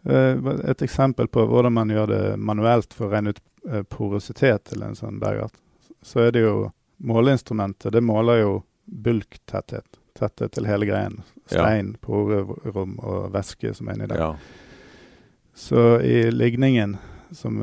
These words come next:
Speaker 1: eksperten bruker for å løse det problemet, så må jo eksperten da, eh, gjøre en antagelse om tettheten til mineralkornene
Speaker 2: Ja.
Speaker 1: og tettheten til væsken. Så
Speaker 2: Ja.
Speaker 1: må ta en sånn beslutning for hver eneste gang den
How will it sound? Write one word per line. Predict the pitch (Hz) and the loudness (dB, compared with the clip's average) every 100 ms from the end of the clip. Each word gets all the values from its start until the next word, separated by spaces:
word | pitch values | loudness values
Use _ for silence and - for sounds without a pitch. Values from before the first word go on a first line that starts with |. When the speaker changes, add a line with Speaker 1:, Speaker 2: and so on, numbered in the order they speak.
| 107 | -4
Speaker 1:
eksperten | 120 - 123 - 110 | -6 0 0 0 -2
bruker | 110 - 107 | -2 -2 -6
for | - | -4
å | 107 | -2
løse | 101 131 | -2 -2
det | 139 | -2
problemet, | 139 117 107 | -2 -2 -4
så | - 131 | -6 -2
må | 127 | 0
jo | 117 | -2
eksperten | 113 - 123 - 113 | -2 -4 -4 -4 -2
da, | 113 107 - _ - 220 | 0 -2 -6 _ -20 -12
eh, | 120 107 107 - - - 294 | -6 -6 -6 -8 -12 -14 -6
gjøre | 110 107 | -4 -4
en | 110 110 | -4 0
antagelse | 147 139 104 - | 4 4 2 -4
om | 104 | -10
tettheten | - - - 98 110 98 | -8 -6 -2 -4 -4 -8
til | 107 | -8
mineralkornene | 98 107 120 110 - 95 95 101 117 _ _ _ | -4 0 0 0 -4 -8 -8 -12 -12 _ _ _
Speaker 2:
Ja. | - 65 | -4 -4
Speaker 1:
og | 67 - | -4 -2
tettheten | 117 - 104 107 | -2 0 -4 -4
til | 107 | -4
væsken. | 107 - - - - _ _ _ _ _ _ _ | -4 -4 -12 -16 -18 _ _ _ _ _ _ _
Så | - | -2
Speaker 2:
Ja. | 147 | 0
Speaker 1:
må | 117 | 0
ta | 139 | 0
en | 123 | -2
sånn | 107 117 | -2 -2
beslutning | 113 - 127 117 110 | -2 -2 -4 -4 -10
for | 117 | -6
hver | 110 110 | -2 0
eneste | 113 117 - | 0 -2 -2
gang | 113 110 | -2 -2
den | 107 | -4